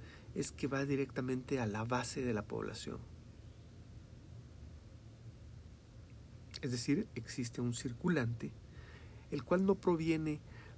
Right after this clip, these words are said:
del trabajo que se genera acá en Guatemala. Proviene del trabajo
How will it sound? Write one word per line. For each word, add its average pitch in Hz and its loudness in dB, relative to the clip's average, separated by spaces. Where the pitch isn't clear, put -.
del 135 6
trabajo 120 0
que - -10
se - -4
genera 120 2
acá 123 2
en 127 0
Guatemala. - -6
Proviene 127 6
del 117 2
trabajo 117 0